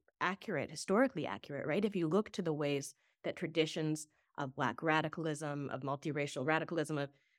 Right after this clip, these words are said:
Indigenous radicalism, they show us that people have been working to build new worlds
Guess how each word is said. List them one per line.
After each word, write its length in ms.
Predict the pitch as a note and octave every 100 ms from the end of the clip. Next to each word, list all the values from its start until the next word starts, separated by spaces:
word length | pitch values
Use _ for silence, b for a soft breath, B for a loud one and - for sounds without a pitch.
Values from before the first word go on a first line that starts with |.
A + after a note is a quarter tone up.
| -
Indigenous 460 | F#3+ A3+ G#3+ G3 F3+
radicalism, 680 | E3+ E3+ F3+ E3+ E3+ D#3+
they 80 | D#3
show 280 | E3+ C#4+ D#4+
us 100 | B3
that 140 | F#3+ -
people 240 | F#3 F3+
have 340 | D#3+ F3+ F3+
been 220 | E3+ E3 D#3
working 420 | E3 G#3 F3+ D#3
to 100 | D#3+
build 280 | D#3 A3 F#3+
new 160 | E3+
worlds 640 | D#3 E3 B3 G3 E3 -